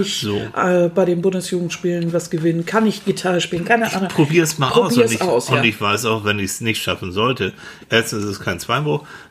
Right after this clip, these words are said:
Speaker 2: kein Beinbruch, zweitens, es gibt Leute, die mir auch helfen.
Speaker 1: Ja.
Speaker 2: Ich, ich lerne ja daraus.
Speaker 1: Mhm.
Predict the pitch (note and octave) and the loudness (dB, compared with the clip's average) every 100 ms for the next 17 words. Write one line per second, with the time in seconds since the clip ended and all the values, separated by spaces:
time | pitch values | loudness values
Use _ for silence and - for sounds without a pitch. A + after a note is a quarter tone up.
0 | - A2+ G2 - F#2+ F2+ G2+ A#2 B2 - | -2 0 0 -2 -2 0 0 0 -2 -4
1 | - G#2+ G#2 G2 A#2 - A#2 A#2+ A#2 G#2+ | 0 0 0 -4 -4 -4 0 2 2 0
2 | A2 G#2 F#2 D#3+ F#3+ - F2+ - - A#3+ | -2 -4 -2 0 0 0 -10 -12 -4 0
3 | G3+ - - - - - A#2+ C#3 F3+ A#2+ | 2 2 -2 -8 -8 -6 -2 0 2 2
4 | F#2 F2+ E2+ G2 F2 C3+ - | 0 -2 -2 -2 0 -2 -4